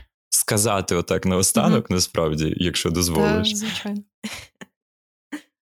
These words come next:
Speaker 1: Я думав, що я б міг би порадити, е, знаєш, там, от, новим. Тобто я там казав багато про філософію, але от початок цього інтерв'ю, знаєш, він мені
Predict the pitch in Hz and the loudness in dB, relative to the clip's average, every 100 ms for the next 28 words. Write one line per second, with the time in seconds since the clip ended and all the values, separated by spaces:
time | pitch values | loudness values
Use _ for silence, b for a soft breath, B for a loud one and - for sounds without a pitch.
0 | _ - 95 107 101 110 123 117 107 - | _ -4 0 0 0 0 2 0 -2 -6
1 | - - - 113 120 117 98 104 104 110 | -2 0 2 2 2 0 2 2 2 2
2 | 98 98 - 98 104 98 90 - 87 80 | 0 -2 -2 0 0 0 -2 -2 -2 0
3 | 78 - _ 87 82 82 80 80 90 120 | -2 -6 _ -4 0 0 0 0 0 0
4 | - - - 78 76 76 - - _ 87 | 0 -4 -4 -4 -2 -4 -6 -12 _ -2
5 | 85 95 92 87 - 92 92 98 - B | 0 0 -2 -4 -2 -2 0 -2 -2 B
6 | B - 98 107 90 98 104 101 92 95 | B -2 0 0 0 0 0 -2 -2 -2
7 | - 95 92 - 107 131 - 104 98 90 | 0 0 2 2 0 0 0 0 0 0
8 | - _ _ - 101 110 104 - - 117 | -2 _ _ -2 0 2 0 -4 -4 0
9 | - 127 113 - - 98 104 101 101 117 | 2 0 0 0 0 2 0 0 -2 0
10 | 196 123 151 - B B 101 139 135 127 | 0 2 0 -2 B B 0 2 4 4
11 | 123 | 2